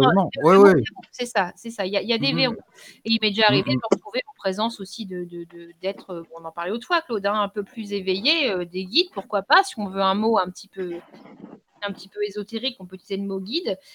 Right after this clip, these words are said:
Speaker 2: et, et qui, euh, qui viennent, ce qui, viennent faire ce qu'ils ont à faire en termes de protection, par exemple, ça m'est déjà arrivé aussi.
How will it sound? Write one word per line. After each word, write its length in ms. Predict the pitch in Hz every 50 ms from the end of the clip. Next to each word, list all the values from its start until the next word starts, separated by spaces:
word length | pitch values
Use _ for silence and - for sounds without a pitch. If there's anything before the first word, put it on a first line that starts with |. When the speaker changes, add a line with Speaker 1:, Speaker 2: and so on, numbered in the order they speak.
| - _ _ _ -
Speaker 2:
et, 640 | 214 208 202 190 190 190 196 180 - 196 185 180 190 -
et 160 | - 220 214 196 -
qui, 320 | - - - 294 294 285 233
euh, 600 | 196 196 190 190 190 190 190 185 185 185 185 185
qui 180 | - - - 226
viennent, 280 | 196 214 240 247 254 247
ce 80 | -
qui, 580 | - - 220 220 214 208 202 196 185 190 196 - _ _ _
viennent 160 | 208 226 220
faire 180 | 226 - 233 233
ce 60 | -
qu'ils 180 | - 233 214 226
ont 60 | 226
à 80 | 220
faire 240 | 226 - - 294 262
en 80 | 233 208
termes 200 | - 226 214 214
de 80 | 214
protection, 540 | 208 - - 233 233 262 254 - - 339 330
par 140 | 277 240 208
exemple, 260 | 208 208 214 214 208
ça 140 | - - 202
m'est 140 | 190 190 190
déjà 280 | 190 185 185 202 202
arrivé 320 | 202 196 196 202 190 196 196
aussi. 320 | 214 226 233 - 277 262